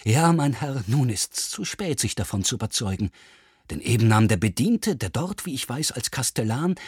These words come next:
das Absteigequartier der Gräfin von S ganz allein bewohnt, das Bild, nachdem er es abgestaubt, vom Fenster fort und ließ die Jalousie herunter.“ „War es denn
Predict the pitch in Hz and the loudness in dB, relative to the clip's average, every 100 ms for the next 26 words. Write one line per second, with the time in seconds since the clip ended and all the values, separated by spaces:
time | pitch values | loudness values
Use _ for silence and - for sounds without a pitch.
0 | - - 110 - - - 147 131 113 - | -6 -2 -2 -2 -4 -4 -2 -2 -2 -4
1 | 104 - 127 107 101 104 127 127 - 107 | -4 -2 -2 -2 -4 -4 -2 -2 -2 -4
2 | - 123 - 120 107 - 104 98 135 147 | -4 -2 -2 0 0 0 -4 -6 -4 -6
3 | 123 104 107 101 - - - - _ _ | -4 -4 -2 -4 -8 -20 -20 -20 _ _
4 | _ 180 - 262 254 196 175 165 139 110 | _ -2 0 0 0 -2 -2 0 2 2
5 | - 143 - 123 - 113 104 - - 85 | 0 -2 -4 -6 -4 -6 -6 -10 -6 -6
6 | - 82 - 90 - 110 110 - 104 92 | -6 -6 -6 -8 -4 -2 -2 -4 -6 -6
7 | 95 95 - 95 - 80 78 76 76 - | -4 -4 -4 -4 -4 -4 -4 -6 -6 -12
8 | - - - - - _ _ _ _ _ | -12 -18 -18 -18 -20 _ _ _ _ _
9 | _ _ _ _ _ _ _ _ _ _ | _ _ _ _ _ _ _ _ _ _
10 | _ _ _ - - - - 90 76 | _ _ _ -10 -6 -2 -2 -4 -6